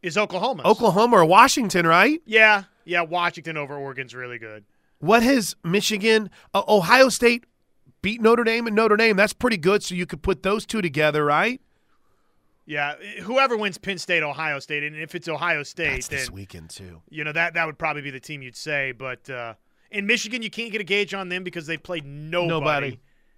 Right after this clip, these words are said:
Speaker 1: Yeah,
Speaker 2: That's
Speaker 1: I,
Speaker 2: tough, right?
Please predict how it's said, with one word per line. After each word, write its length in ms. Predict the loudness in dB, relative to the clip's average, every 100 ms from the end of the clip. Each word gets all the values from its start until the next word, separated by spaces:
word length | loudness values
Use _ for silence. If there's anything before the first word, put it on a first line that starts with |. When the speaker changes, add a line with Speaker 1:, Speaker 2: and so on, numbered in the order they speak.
| _ _ _ _ _ _ _ _ _ _ _ _ -6
Speaker 1:
Yeah, 140 | 2
Speaker 2:
That's 140 | 4
Speaker 1:
I, 40 | 6
Speaker 2:
tough, 260 | 4 4
right? 340 | 2 2 0